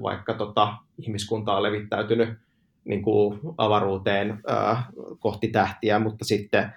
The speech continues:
tietoliikenneyhteydet katkeaa ja, ää, ne onkin sitten pitkin poikin,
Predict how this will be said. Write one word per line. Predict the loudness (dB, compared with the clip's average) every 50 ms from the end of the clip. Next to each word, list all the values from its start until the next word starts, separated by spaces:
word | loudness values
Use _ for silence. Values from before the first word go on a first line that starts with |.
| -18 _ _ _ 6
tietoliikenneyhteydet | 6 6 8 8 6 2 2 2 2 2 2 4 2 2 2 2 2 4 4 2 0 -2 -10 _
katkeaa | 0 0 0 0 0 -2 2 4 6 8 8 8
ja, | 6 4
ää, | 2 -2 -10 -14 -10 -10 -10 -10 -10 -14 -8
ne | -4 -2 0 0
onkin | 0 -2 -2 -4 -4
sitten | -4 -6 -2 0 0 -2 -2 -4 _ _ _ _ _ _ 0
pitkin | 0 0 2 2 0 2 4
poikin, | 6 6 6 6 4 2 2 2